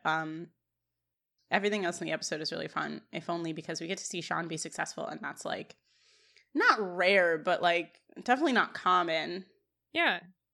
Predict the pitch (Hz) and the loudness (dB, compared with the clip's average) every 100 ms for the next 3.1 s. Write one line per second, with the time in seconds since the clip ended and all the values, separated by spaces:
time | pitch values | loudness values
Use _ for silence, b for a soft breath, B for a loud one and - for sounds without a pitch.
0 | _ - 285 277 285 320 330 285 277 285 | _ 2 4 4 2 4 2 2 0 0
1 | 277 262 247 226 208 214 - 156 - - | 0 0 -2 0 -2 -2 -4 -6 -6 -10
2 | - 190 175 262 320 220 - 196 208 202 | -10 -4 -2 0 0 -2 -4 -8 -6 -4
3 | 196 | -6